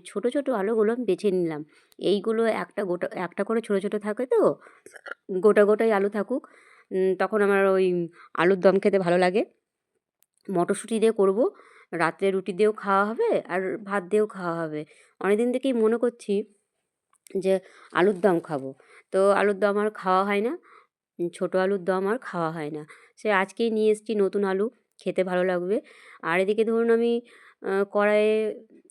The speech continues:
একদিকে বসিয়েছি লাল কুমড়ো, আলুতে তরকারি, আর একদিকে মশলাগুলো ভেজে নিলাম। মশলার মধ্যে মৌরি, জিরে, ধনে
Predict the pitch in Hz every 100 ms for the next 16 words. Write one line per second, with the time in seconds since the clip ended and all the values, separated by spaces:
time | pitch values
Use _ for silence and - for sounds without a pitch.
0 | - 202 175 190 208 202 196 208 202 220
1 | 190 180 185 202 196 196 196 208 202 202
2 | 359 320 185 180 196 196 202 190 175 -
3 | 190 202 196 175 180 190 202 311 - -
4 | _ - 180 202 233 226 233 247 220 196
5 | 196 233 196 190 208 190 185 175 240